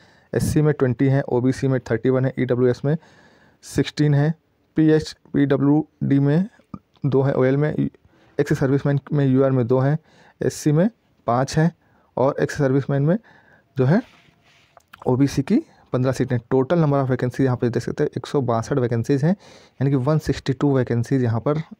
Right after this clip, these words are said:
जो है जारी कर दी गई हैं। तो बड़ी भर्ती यहाँ पर आ चुकी है और यहाँ पर मैंने जैसा कि आपको पहले बताया कि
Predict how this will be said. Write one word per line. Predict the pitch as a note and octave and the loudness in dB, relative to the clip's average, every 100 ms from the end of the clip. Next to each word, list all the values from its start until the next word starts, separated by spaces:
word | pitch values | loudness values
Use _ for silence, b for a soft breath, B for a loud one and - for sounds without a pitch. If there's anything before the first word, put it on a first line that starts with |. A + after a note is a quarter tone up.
| _ - | _ -10
जो | A#2 A#2+ | -4 0
है | C#3 A3 b b b b | 0 -2 b b b b
जारी | A#2+ A#2+ A#2 | -4 0 0
कर | A2+ A#2 | 0 0
दी | A2+ | 2
गई | A2+ A2 | 2 2
हैं। | B2+ F#3+ b b b - | 2 0 b b b -6
तो | |
बड़ी | A#2 C3 D#3+ | -2 2 2
भर्ती | C3+ B2 | 2 0
यहाँ | B2+ A#2+ | -2 0
पर | B2+ - | -2 -2
आ | B2 | -4
चुकी | C3 C#3+ | -2 0
है | C3+ D3 D#3+ B B B B B _ _ _ A#2 | 2 0 -2 B B B B B _ _ _ -2
और | C#3 G#3 - - | 0 -2 -6 -4
यहाँ | A#2 | -2
पर | B2+ C3+ | 0 0
मैंने | C3 B2+ C3 B2 | 0 0 0 -2
जैसा | A2 C3 | -2 -4
कि | B2 | -4
आपको | A#2 B2 | -4 -4
पहले | A2 C3 | -2 -2
बताया | C3+ C3+ C3+ | 0 0 -2
कि | C#3+ | -4